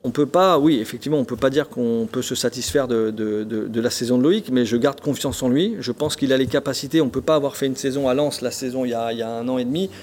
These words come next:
euh, comme il l'a fait, et, euh, du jour au lendemain, euh, devenir un joueur moyen. Donc, euh, moi, j'ai toute confiance en lui. J'espère qu'il va me le démontrer encore. Sur la pré-, sur l'avant-saison,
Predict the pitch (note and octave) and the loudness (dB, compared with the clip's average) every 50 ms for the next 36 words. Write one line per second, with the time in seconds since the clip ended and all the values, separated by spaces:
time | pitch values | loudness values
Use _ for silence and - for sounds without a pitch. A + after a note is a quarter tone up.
0 | - - - - A#2+ A#2+ - B2+ B2+ B2+ B2 B2 A#2+ - - F3+ G3 G3 - - | -20 -14 -8 -6 -6 -4 -2 0 2 2 2 2 2 2 2 2 2 2 0 0
1 | B2+ B2 B2 B2+ C3 B2 A#2 A#2 A2+ A#2 A#2 A#2+ A2 A#2 C#3 C3 C3 C3 B2+ B2+ | 0 2 2 4 4 4 4 4 4 4 2 2 2 2 2 4 4 4 4 4
2 | C#3 D3+ E3+ F#3+ G3+ F3+ - - - - - - A#2+ B2 A#2+ C3 A#2+ C3+ D3+ D3+ | 4 4 4 2 2 0 -2 -8 -16 -8 -2 0 0 2 2 2 2 2 2 2
3 | B2+ B2+ A#2+ - B2 B2+ A#2 A#2 A#2+ A#2+ A2+ G#2+ - A#2 A2 A2+ A2 - - B2 | 2 0 0 0 0 0 0 2 0 0 0 -2 -6 -6 -6 -6 -4 0 2 2
4 | A#2 A#2 C3+ D3 B2+ B2+ B2 - D3 C#3+ - D#3+ C#3 - - C#3 B2 - C3 B2+ | 4 4 4 4 2 0 -2 -4 -6 -6 -4 -4 -2 -2 -2 -4 -2 -2 0 2
5 | D3 F#3+ G#3+ D#3+ C3+ C3 - - D3 B2+ - - B2+ B2 A#2+ B2 A#2+ A#2+ A#2 B2 | 2 2 2 2 0 0 0 0 -2 -2 -2 -2 0 2 2 2 2 2 0 0
6 | A#2 A#2+ A#2 A2 - B2 A#2+ A2+ G#2+ - D3+ G3 G#3+ - - - - - - - | 0 0 -2 -2 -2 -2 -2 -2 0 2 2 0 0 -2 -8 -18 -18 -18 -18 -18
7 | - - - - - - E3+ D#3 D#3 D3 - - C3 - - - D#3+ E3 D#3 C#3+ | -18 -12 -6 -4 0 2 4 4 4 4 2 -2 -4 -4 -2 0 2 4 4 4
8 | C3 C3 B2+ A#2+ - B2 G#2 A2+ D3 G3+ C4+ B3+ | 4 2 0 0 0 0 2 2 2 2 0 -2